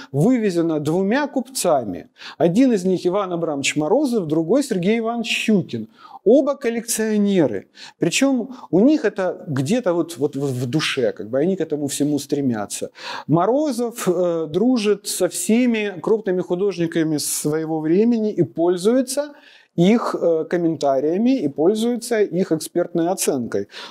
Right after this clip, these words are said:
Он задаёт вопросы Репину, он задаёт вопросы Серову, Баксту, что они думают по поводу того или иного пере-, приобретения. И, собственно говоря,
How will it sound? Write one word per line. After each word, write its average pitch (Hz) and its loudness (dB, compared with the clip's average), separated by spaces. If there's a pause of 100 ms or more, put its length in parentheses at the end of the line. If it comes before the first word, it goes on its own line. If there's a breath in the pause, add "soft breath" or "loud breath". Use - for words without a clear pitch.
(120)
Он 330 6
задаёт 185 0
вопросы 147 0
Репину, 220 2
он 269 4
задаёт 165 0
вопросы 131 -2
Серову, 156 0
Баксту, 156 0
что 220 -2
они 151 0
думают 170 0
по 147 -2
поводу 151 -2 (240 loud breath)
того 185 2
или 165 2
иного 151 0
пере-, 135 0
приобретения. 165 0
И, - -4
собственно 214 -4
говоря, 180 0